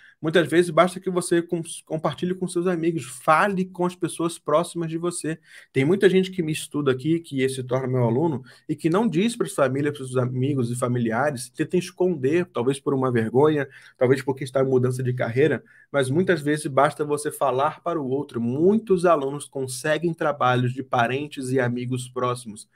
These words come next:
Espalhe a palavra, crie um arroba no Instagram e compartilhe com essas pessoas. "Oi, fulano, tudo bem? Olha o que eu estou criando, tá aqui, olha o que eu sei fazer, tô começando agora, poxa, seria bacana, tá precisando de alguma coisa, posso te ajudar?" Espalhe a palavra.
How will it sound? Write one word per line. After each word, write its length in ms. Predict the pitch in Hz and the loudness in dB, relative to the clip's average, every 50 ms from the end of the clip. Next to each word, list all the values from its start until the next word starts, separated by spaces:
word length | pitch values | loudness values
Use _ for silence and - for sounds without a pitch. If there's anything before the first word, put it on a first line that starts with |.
| _ _ _ - | _ _ _ -10
Espalhe 880 | - 135 - - - _ _ - - 139 143 147 151 143 143 147 147 - _ _ _ _ _ - | -8 -8 -6 -6 -10 _ _ 4 6 6 6 6 6 2 2 0 -2 -4 _ _ _ _ _ -6
a 100 | 131 127 | -4 -2
palavra, 640 | 127 139 131 123 123 123 123 123 117 113 110 107 | 2 4 4 4 6 4 4 4 2 0 -2 -4
crie 280 | - - 143 160 175 175 | -2 0 2 2 2 2
um 160 | 165 160 151 | 2 0 0
arroba 480 | 139 123 120 127 131 151 139 131 127 | 0 0 2 2 2 2 2 0 -2
no 120 | 123 131 131 | -2 -2 -4
Instagram 460 | 131 127 127 117 117 123 135 139 139 | -4 -4 -6 -4 -2 0 0 0 -2
e 40 | 131 | -4
compartilhe 600 | - 139 131 135 139 123 123 127 - 165 165 160 | -4 -6 -4 -4 -4 -4 -4 -6 -4 -2 -2 -2
com 100 | - 151 | -2 -4
essas 120 | 143 - | -6 -6
pessoas. 480 | - - 135 131 131 151 151 139 135 135 - - - - - - | -2 -2 0 0 2 2 2 2 2 0 -4 -14 -20 -20 -10 0
"Oi, 140 | 165 175 180 | 4 4 4
fulano, 340 | 180 - 180 180 165 160 156 | 4 4 2 2 2 2 -2
tudo 200 | 156 156 151 147 | -6 -6 -6 -4
bem? 320 | 147 160 175 175 165 139 | -2 -2 -2 -2 -2 0
Olha 180 | 143 156 170 175 | 2 4 4 4
o 20 | |
que 80 | 180 - | 4 2
eu 60 | 170 | 2
estou 220 | 160 - 165 160 | 2 2 -2 -2
criando, 480 | 160 - 160 143 139 143 143 135 131 127 | 0 0 0 0 0 0 0 0 -2 0
tá 100 | 139 147 | 2 0
aqui, 400 | 143 147 - - 151 151 143 131 | 0 0 -4 -6 -4 0 2 4
olha 160 | 135 139 156 | 4 4 2
o 20 | 151 | 0
que 60 | 160 | -4
eu 60 | 151 | -4
sei 160 | - 156 147 | -4 -4 -4
fazer, 400 | - 151 135 120 123 131 143 139 | -2 -2 -2 -2 -2 -2 -2 -4
tô 100 | 131 131 | -4 -6
começando 400 | - 139 139 143 135 - 147 139 | -8 -4 -2 -2 -2 -2 -2 0
agora, 420 | 139 131 123 135 143 143 135 127 131 | 0 2 4 6 6 8 6 6 2
poxa, 320 | - 151 143 - 139 127 - - - - - - | 0 -2 -2 -2 -4 -6 -6 -10 -18 -20 -12 -2
seria 240 | - 139 143 147 | 2 4 4 4
bacana, 420 | 143 143 131 131 - 147 151 151 135 | 4 4 2 2 2 2 2 2 2
tá 140 | - 147 143 | -2 -4 -2
precisando 320 | - 147 127 131 139 135 | -2 -4 -2 0 0 2
de 80 | 139 139 | 2 0
alguma 280 | 135 143 139 127 120 | 0 0 -4 -6 -6
coisa, 300 | 123 - 147 151 135 131 | -4 0 0 0 0 0
posso 240 | 127 135 139 139 - | -2 -4 -4 -4 -4
te 100 | - 143 | -4 -4
ajudar?" 480 | 131 123 117 113 131 139 143 139 127 127 - | -2 -2 -2 0 2 2 2 0 -2 -10 -12
Espalhe 460 | - - - _ - 139 139 151 165 | -14 -14 -10 _ 2 4 4 4 2
a 60 | 160 - | -4 -2
palavra. 520 | - 160 156 147 165 180 175 - - | -2 -2 0 0 0 -2 -2 -4 -8